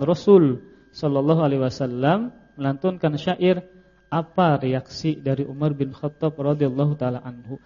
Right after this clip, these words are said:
Faqala lahu Umar, maka Umar berkata kepada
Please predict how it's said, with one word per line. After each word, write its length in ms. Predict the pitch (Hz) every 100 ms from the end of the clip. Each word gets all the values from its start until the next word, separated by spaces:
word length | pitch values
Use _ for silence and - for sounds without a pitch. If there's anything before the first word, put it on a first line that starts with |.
| _ _ _
Faqala 480 | 160 165 226 208 220
lahu 260 | 220 202 180
Umar, 320 | 214 226 165
maka 240 | 151 143 170
Umar 240 | 165 180 165
berkata 400 | 143 156 156 175
kepada 560 | 147 135 139 185 220